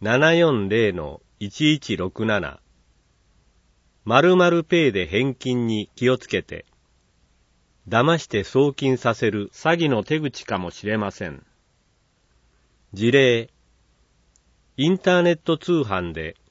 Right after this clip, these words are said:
コンタクトレンズ洗浄液二十四本セットを一万五千円で注文し、銀行振り込みをした。しかし、販売サイトから在庫切れのため、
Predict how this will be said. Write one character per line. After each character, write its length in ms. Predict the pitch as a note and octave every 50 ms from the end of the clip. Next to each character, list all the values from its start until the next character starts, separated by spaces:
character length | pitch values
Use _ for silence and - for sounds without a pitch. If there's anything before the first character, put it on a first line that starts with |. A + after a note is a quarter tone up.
| _ _ _
コ 200 | - - D3+ F3
ン 60 | F3+
タ 180 | - - E3+ D3+
ク 100 | - D3
ト 140 | - D#3 D3
レ 120 | D3 D3
ン 80 | D3 C#3+
ズ 120 | C#3 C3+
洗 280 | - - C#3+ C#3+ C#3+ C3+
浄 260 | C3+ C#3+ C3+ B2+ A2
液 460 | F#2+ F2 - - - F2 E2 D#2 - - _ -
二 180 | A#2 C#3 E3+ E3
十 240 | D#3+ C#3+ B2 G#2+ G2+
四 300 | G2 G#2+ C3 D#3+ D#3 C#3
本 240 | D3+ D#3 D3 C#3
セ 140 | - - D3
ッ 80 | C3+ _ _ -
ト 120 | - E2
を 200 | D2+ D2 D2 - _ _ _ _ _ _ _ -
一 300 | A#2+ A2 - - D#3+ D#3
万 320 | E3 E3 D#3 B2+ G#2 F#2+ D#2+
五 140 | F#2 G2+
千 360 | G2+ - D3 C#3+ D3 D3 C#3+ C#3
円 240 | C3+ B2+ B2+ B2
で 180 | A#2 A2+ A2 G2+
注 300 | - - - B2+ B2+ C3+
文 280 | C3+ B2+ A#2 A#2 A2+ G#2
し、 360 | - - - G2+ F#2 E2+ _ _ _ _ _ _ _ _ _ _ _ _ _ _ _
銀 260 | - A2 C3+ E3 F3
行 200 | E3+ F3 E3+ D#3+
振 120 | C#3+ D#3+ D#3+
り 80 | C#3+
込 160 | - F#2 F#2+ F2+
み 140 | F2+ F2
を 80 | E2+ E2
し 100 | - -
た。 220 | - F2+ D#2 - _ _ _ _ _ _ _ _ _ _ _ _ _ _ _ _ _ _ _ _ _ _ _ _ _ _
し 160 | _ - - -
か 140 | D3 C#3
し、 260 | A#2+ - A2 G2 F2+ - _ _ _ _ _ _ _ _
販 260 | - C3 D3 E3+ E3+
売 180 | E3 E3+ E3+ D#3
サ 180 | - - F3
イ 100 | E3 C#3+
ト 140 | - G#2+ F#2
か 120 | - E2+ D#2+
ら 220 | D#2+ D#2 D#2+ - _ _ _ _ _
在 280 | - A#2 B2+ D#3 D#3+
庫 180 | - - E3+ D#3+
切 120 | C#3+ C#3+
れ 120 | C3+ C#3 C#3
の 160 | C3+ C3 A#2+
た 140 | - A#2 G#2+
め、 260 | G#2+ G2+ G2 F#2+